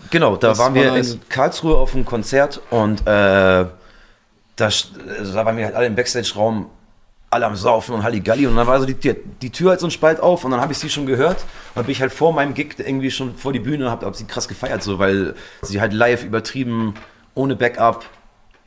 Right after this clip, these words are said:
Speaker 1: die Leute komplett mitnimmt und man hat auch voll gemerkt, dass sie, ähm, Auge darauf hat.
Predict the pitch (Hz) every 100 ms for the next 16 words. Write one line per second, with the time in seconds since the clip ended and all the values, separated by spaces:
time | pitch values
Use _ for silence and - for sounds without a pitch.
0 | - 120 127 135 - 123 - 135 151 147
1 | 131 120 117 113 - 135 - 156 127 143
2 | 156 117 - 123 117 - - - - 117
3 | 113 107 104 - - _ _ _ _ _
4 | _ _ _ - 139 147 104 92 95 87
5 | -